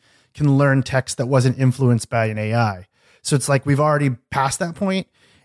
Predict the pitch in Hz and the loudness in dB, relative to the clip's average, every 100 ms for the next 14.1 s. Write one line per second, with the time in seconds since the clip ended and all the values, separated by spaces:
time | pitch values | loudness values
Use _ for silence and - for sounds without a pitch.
0 | - 170 165 165 180 165 160 165 131 165 | -4 0 0 0 0 2 2 0 0 -2
1 | 139 135 240 247 233 180 156 147 143 139 | -2 -2 0 0 2 2 2 2 0 0
2 | 151 139 147 202 220 233 226 208 180 180 | 0 0 0 -2 0 0 2 0 0 -2
3 | - 226 196 208 220 190 151 117 - - | 0 0 2 2 2 2 0 -2 -8 -18
4 | - 165 185 190 - 220 220 190 208 214 | -10 -2 0 0 0 0 -2 -2 0 0
5 | 160 131 113 _ _ _ - 147 139 131 | 0 -2 -4 _ _ _ -4 0 2 0
6 | - 156 151 - 151 131 - 156 156 214 | -2 -2 -2 0 0 -2 -4 -2 0 0
7 | 208 165 151 135 143 139 139 147 143 139 | -2 0 0 2 0 0 0 0 2 0
8 | - 151 156 170 175 170 - 127 - 165 | 0 0 2 2 0 -2 -4 -6 -4 -2
9 | 175 113 107 104 123 147 127 127 - 135 | 0 0 -4 -6 -4 -2 -2 -4 -2 -4
10 | - _ _ _ _ - 139 160 135 143 | -4 _ _ _ _ -6 -2 0 0 2
11 | 160 170 - 156 135 170 156 143 151 143 | 2 0 -2 -2 -2 0 2 2 2 2
12 | 143 143 143 139 127 135 123 151 135 127 | 0 0 0 0 0 0 -2 0 0 0
13 | 113 120 139 107 98 98 143 135 165 147 | 0 0 -2 -6 -14 -4 0 0 2 2
14 | 135 | 0